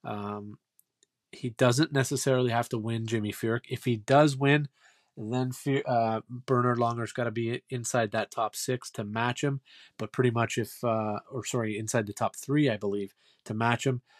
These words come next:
So pretty much if Furyk wins, he's gonna take this thing down, uh, this week. If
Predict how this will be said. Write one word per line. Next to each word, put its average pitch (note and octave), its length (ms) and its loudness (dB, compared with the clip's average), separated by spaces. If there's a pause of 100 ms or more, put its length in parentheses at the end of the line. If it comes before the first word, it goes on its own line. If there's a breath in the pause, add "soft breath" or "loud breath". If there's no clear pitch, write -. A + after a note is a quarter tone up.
(120)
So - 140 -4
pretty C#3+ 220 6
much C3 180 2
if A2+ 100 -2
Furyk F3 300 2
wins, B2+ 460 0
he's A#2+ 240 -2
gonna A#2 160 0
take - 260 -4
this A2+ 220 -4
thing G#2 240 -6
down, G#2+ 340 0 (320 soft breath)
uh, A2 160 0
this G2+ 300 -4
week. G#2+ 300 0 (760 soft breath)
If D3 300 6